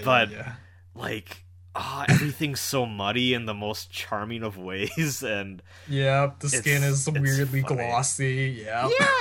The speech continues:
Speaker 1: everyone has, like, five faces, it's great.
Speaker 2: <laughs>
Speaker 1: Um,
Speaker 2: Oh, yeah.
Speaker 1: The
Speaker 2: Oh, yeah.
Speaker 1: thing that really fucked me up, though,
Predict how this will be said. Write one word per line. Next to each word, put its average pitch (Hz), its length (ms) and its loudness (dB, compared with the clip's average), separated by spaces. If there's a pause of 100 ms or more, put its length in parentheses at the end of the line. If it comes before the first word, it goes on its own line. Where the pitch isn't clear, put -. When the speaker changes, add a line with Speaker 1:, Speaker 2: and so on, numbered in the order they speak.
Speaker 1:
everyone 147 400 6
has, 143 200 2
like, 139 160 0
five 110 360 0
faces, 110 720 -6
it's 107 200 -12
great. 98 440 -2
Speaker 2:
<laughs> - 40 -18
Speaker 1:
Um, - 1500 -10
Speaker 2:
Oh, 117 440 0
yeah. 107 540 -8 (580)
Speaker 1:
The 127 260 -8
Speaker 2:
Oh, 131 140 -6
yeah. - 220 -12
Speaker 1:
thing 139 380 -2
that 117 180 2 (100)
really 101 480 -4
fucked - 520 -8
me 98 200 -8
up, 85 240 -8
though, 107 400 -2